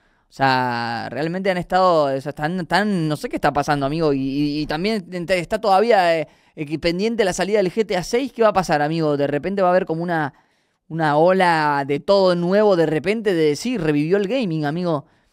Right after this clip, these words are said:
Revivieron los videojuegos, boludo, revivió, revivió, revivió lo gamer, amigo, revivió todo eso. Sí, eh, revivió el gaming, se podría decir, épicamente. Revivió, eh,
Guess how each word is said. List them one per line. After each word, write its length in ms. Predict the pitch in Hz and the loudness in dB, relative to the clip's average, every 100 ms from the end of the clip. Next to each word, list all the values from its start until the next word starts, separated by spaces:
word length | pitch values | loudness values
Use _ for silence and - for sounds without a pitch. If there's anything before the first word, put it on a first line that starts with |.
| _ _ | _ _
Revivieron 540 | 139 151 156 165 226 | -6 -2 0 0 0
los 120 | 180 147 | 0 0
videojuegos, 460 | 147 - 240 160 | -2 0 0 2
boludo, 340 | 143 143 165 147 | 0 0 0 0
revivió, 760 | 143 139 160 202 196 156 143 | -2 -2 -2 0 0 0 -2
revivió, 840 | 139 143 147 185 202 160 147 143 135 | -4 -6 -4 -4 -2 -2 -2 -4 -6
revivió 360 | 135 143 202 | -8 -6 -4
lo 120 | 180 | -2
gamer, 420 | 180 214 151 131 131 | 0 0 0 -4 -6
amigo, 300 | 147 151 135 | -4 -4 -4
revivió 320 | 135 143 185 | -4 -4 0
todo 240 | 208 147 | 2 2
eso. 300 | 170 - 175 _ _ _ _ _ _ _ _ _ | 0 -6 -16 _ _ _ _ _ _ _ _ _
Sí, 380 | - 165 143 _ _ _ _ _ | -8 -8 -8 _ _ _ _ _
eh, 360 | 139 135 131 127 | -6 -4 -4 -4
revivió 320 | 135 139 165 | -6 -6 -4
el 80 | 208 | -4
gaming, 340 | 196 180 143 127 | -4 -4 -6 -10
se 140 | 123 | -12
podría 260 | 127 139 135 | -10 -8 -8
decir, 380 | 123 127 113 _ _ _ - | -8 -14 -16 _ _ _ -14
épicamente. 600 | 151 151 131 151 120 135 _ _ _ _ _ _ _ _ _ _ _ _ _ _ _ _ | -12 -8 -8 -8 -10 -16 _ _ _ _ _ _ _ _ _ _ _ _ _ _ _ _
Revivió, 720 | 147 147 147 165 180 185 156 | -6 -4 -2 -2 0 0 0
eh, 160 | 143 | -2